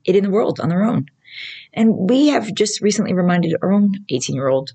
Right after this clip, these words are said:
soon to be eighteen-year-old of that. He had made a comment similar to that. Again, not as,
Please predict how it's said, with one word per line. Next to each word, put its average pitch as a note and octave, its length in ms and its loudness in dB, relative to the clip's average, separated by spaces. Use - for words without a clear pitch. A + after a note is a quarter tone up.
soon F3 260 -2
to - 60 -12
be - 80 -4
eighteen-year-old - 520 -4
of - 100 -14
that. - 240 -4
He D#3+ 120 2
had D#3+ 180 0
made D#3+ 180 0
a D#3 60 -2
comment D#3 340 -2
similar G#3+ 260 2
to G3 120 -2
that. F3 220 4
Again, D#3 400 0
not D3 160 -2
as, - 160 -4